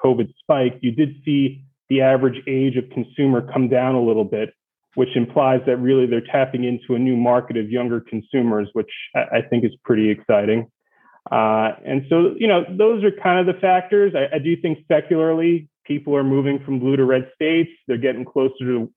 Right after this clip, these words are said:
the water. They're getting closer to warmer weather. Work from home does enable some people to have a little more boat time. Uh, and fishing, it continues to become a more and more popular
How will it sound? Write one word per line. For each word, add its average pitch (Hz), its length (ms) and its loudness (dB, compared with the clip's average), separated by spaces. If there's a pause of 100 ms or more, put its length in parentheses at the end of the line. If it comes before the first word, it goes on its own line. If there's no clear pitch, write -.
the 120 80 -2
water. 165 400 2
They're 123 100 0
getting 117 240 -2
closer 127 320 -4
to 123 60 -4
warmer 120 360 -2
weather. 143 540 0 (460)
Work 147 360 0
from 131 140 0
home 143 480 0
does 131 240 0
enable 127 580 -2
some 131 140 -8
people 131 300 -6
to 117 80 -2
have 120 180 0
a 113 60 -2
little 135 200 2
more 127 200 0
boat 127 360 -2
time. 135 440 -4 (560)
Uh, 123 460 2 (260)
and 143 340 0
fishing, 214 400 0
it 190 200 2
continues 185 520 -4
to 165 80 -16
become 165 460 -2
a 160 140 0
more 151 340 4
and 147 80 0
more 147 160 0
popular 139 500 0